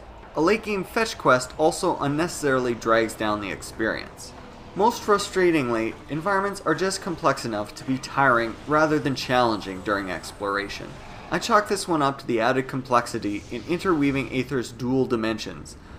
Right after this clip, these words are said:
Knowing when and where to move between the two during legwork-intensive missions is just too much. Prime two succeeds in large part thanks to everything it did manage to carry over from its predecessor.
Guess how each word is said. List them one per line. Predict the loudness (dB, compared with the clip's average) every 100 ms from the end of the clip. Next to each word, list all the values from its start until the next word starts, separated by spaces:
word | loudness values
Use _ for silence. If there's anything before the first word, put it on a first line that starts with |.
| -16 -2
Knowing | 2 4 2 2 2
when | 4 2
and | 0 0
where | 4 4
to | 2 0
move | 0 0 0
between | -4 -4 -2 -2
the | -2
two | -6 -4 -2
during | 2 4 4 0 -6 -2
legwork-intensive | 2 2 2 0 0 -6 -4 -4 -4 -4
missions | -2 -4 -2 -6 -6
is | -10 -8
just | -2 -2 -2
too | -6 -6
much. | -4 -4 -6 -16 -16 -18 -20 -2
Prime | 2 2
two | 2 -2 0
succeeds | -2 -4 -4 -6 -6
in | -4 0 2
large | 2 0 -2
part | 2 2 2
thanks | 0 0 -2
to | -6 -4
everything | -2 0 -2 -4 -4
it | -4 0
did | 2 4
manage | 4 0 -2 -10
to |
carry | -4 2 4
over | 2 0 -2
from | -2 -6
its | -6
predecessor. | 0 2 2 0 -4 -4 -6 -10